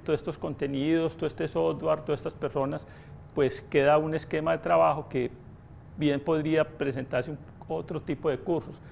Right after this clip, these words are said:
cálculo, estadística, en otros, eh, departamentos de la universidad podría también aprovecharse pues como toda esta experiencia para seguir desarrollando contenidos.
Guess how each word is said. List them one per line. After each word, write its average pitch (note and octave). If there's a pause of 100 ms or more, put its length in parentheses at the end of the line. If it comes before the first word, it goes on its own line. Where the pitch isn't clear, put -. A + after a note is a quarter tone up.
(240)
cálculo, C3+
estadística, B2 (380)
en C#3
otros, C#3+
eh, A#2
departamentos B2+
de B2+
la C3
universidad C3+ (340)
podría C3+
también C3+
aprovecharse C3+
pues D3
como C3+
toda C3
esta -
experiencia D3+
para B2
seguir B2
desarrollando B2
contenidos. A#2+